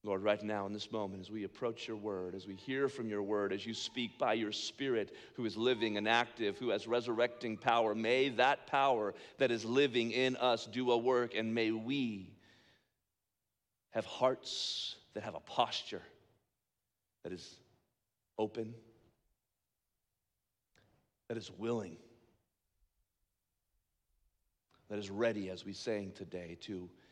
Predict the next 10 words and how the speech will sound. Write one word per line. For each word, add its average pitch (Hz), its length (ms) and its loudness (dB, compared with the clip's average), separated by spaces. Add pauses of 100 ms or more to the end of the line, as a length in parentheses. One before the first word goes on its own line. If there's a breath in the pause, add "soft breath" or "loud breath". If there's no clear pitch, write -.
(120 loud breath)
embrace 98 560 -2
whatever 104 260 -6
suffering, 101 580 -6
whatever 92 380 0 (300 loud breath)
work 110 360 0
you 101 120 -8
would 85 80 -6
have 110 340 0 (180)
for 107 280 -2
us, 92 340 -12